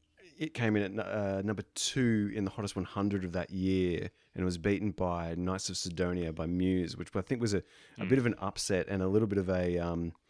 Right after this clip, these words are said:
Speaker 1: Muse fan international vote barrage that got it across the
Speaker 2: Okay,
Speaker 1: line, 'cause it
Speaker 2: right.
Speaker 1: only won by thirteen votes, uh, and was actually
Speaker 2: Oh, wow.
Speaker 1: technically ineligible, um, because it was released, like,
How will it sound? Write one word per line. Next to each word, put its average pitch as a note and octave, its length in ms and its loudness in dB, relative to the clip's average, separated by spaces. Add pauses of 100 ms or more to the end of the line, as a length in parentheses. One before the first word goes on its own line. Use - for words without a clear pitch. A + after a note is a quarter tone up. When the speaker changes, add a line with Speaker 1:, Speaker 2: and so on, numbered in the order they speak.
(540)
Speaker 1:
Muse G#2+ 500 6
fan F#2+ 840 2 (520)
international F#2+ 800 0
vote F#2 340 2 (160)
barrage E2+ 640 -2
that G2 120 -4
got F2+ 140 -2
it E2+ 120 -6
across F2 260 -10
the - 80 -2
Speaker 2:
Okay, E2+ 80 0
Speaker 1:
line, E2 380 0
'cause F#2+ 160 -2
it G2 40 2
Speaker 2:
right. G2+ 100 2
Speaker 1:
only A#2 140 4
won G2 180 2
by F#2 140 0
thirteen F#2 680 0
votes, D#2+ 540 -4 (560)
uh, F2 240 0
and F2+ 140 0
was F2+ 180 0
actually F2+ 360 0
Speaker 2:
Oh, - 20 0
wow. - 60 -6
Speaker 1:
technically F2+ 520 0
ineligible, E2+ 680 -2 (460)
um, E2+ 460 -2 (440)
because F2+ 220 -2
it F2 60 -4
was F2 120 -2
released, F2+ 480 0 (1600)
like, D2+ 260 -12